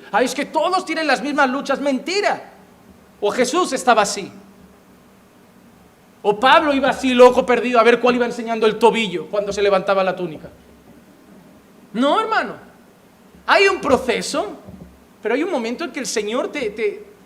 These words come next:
Literalmente, están en el mundo, pero no son del mundo. No son de ahí.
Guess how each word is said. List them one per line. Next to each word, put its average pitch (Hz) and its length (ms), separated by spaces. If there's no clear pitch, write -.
Literalmente, 269 840
están 262 340
en 302 100
el 208 120
mundo, 180 540
pero 196 160
no 208 120
son 233 260
del 175 100
mundo. 143 380
No 240 140
son 285 300
de 196 60
ahí. 127 180